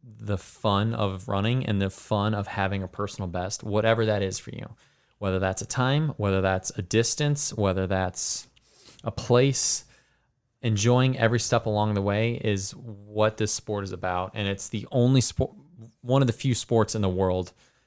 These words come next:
to where you have that objective, objectiveness of it. You know, you're not relying on anyone else. It's you against yourself, um, every time you step to that start line, and enjoying those small steps along the way as you push those boundaries.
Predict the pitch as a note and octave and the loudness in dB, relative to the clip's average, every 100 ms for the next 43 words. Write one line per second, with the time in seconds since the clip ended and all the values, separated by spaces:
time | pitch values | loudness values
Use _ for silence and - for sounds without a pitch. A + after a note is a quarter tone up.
0 | _ B2 G#2 G#2 G2+ G#2 G2+ G2+ F#2+ G2 | _ 0 4 4 4 2 2 0 0 0
1 | G#2 - G#2+ F#2+ G2+ - G2+ G2 G#2+ G#2 | -2 0 -2 -2 -8 -8 -6 0 0 0
2 | G2 F#2+ F2+ - - F#2+ - - - - | -4 -4 -2 -4 -2 -2 -2 -8 -10 -4
3 | G#2 F2+ F2+ F#2+ F#2+ G#2 G2 G2 G2 G2 | -2 -2 -2 0 0 0 0 0 0 0
4 | G2 F#2+ F#2+ - - - G#2 G#2 G#2 F#2+ | 0 -2 -4 -6 -10 -6 -2 0 -2 -4
5 | F#2+ - - - F#3 - - _ _ _ | -8 -8 -4 -2 -2 -4 -12 _ _ _
6 | _ G2+ F2+ F2+ G2 G2 F#2 - - - | _ 2 2 2 2 0 0 -2 -2 -2
7 | - - - - - - F#2+ G#2+ - G2+ | -4 -6 -4 -4 -4 -4 -4 -6 -8 -8
8 | F#2+ F2+ G2+ - - F#2+ G2 F#2+ F#2+ F#2+ | -6 -6 -6 -6 -2 2 4 4 4 2
9 | - G2 - G2+ G2+ G2 G2+ G2+ F#2+ G2 | 2 2 2 2 2 2 4 4 2 0
10 | F#2 G2 F#2+ - G2 - - - - - | 0 -4 -4 -4 -4 -4 -6 -8 -10 -10
11 | D3 - | -12 -16